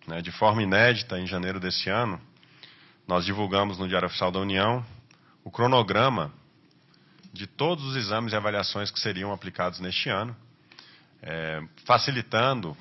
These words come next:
pra toda a imprensa e pra toda a sociedade brasileira o acompanhamento do trabalho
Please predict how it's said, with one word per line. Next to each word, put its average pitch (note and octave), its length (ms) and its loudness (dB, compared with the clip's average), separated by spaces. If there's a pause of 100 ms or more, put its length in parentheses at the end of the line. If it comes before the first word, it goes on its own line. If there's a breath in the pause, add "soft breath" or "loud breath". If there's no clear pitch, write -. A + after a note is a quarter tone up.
(120)
pra F2 340 -4
toda G2 220 -6
a F#2+ 40 -4
imprensa F#2+ 640 -4
e E2+ 40 -10
pra - 140 -8
toda G2 180 -8
a G2 40 -8
sociedade F#2 440 -6
brasileira F2+ 420 4
o G#2 60 -2
acompanhamento G#2 760 -2
do F#2 100 -10
trabalho E2 500 -4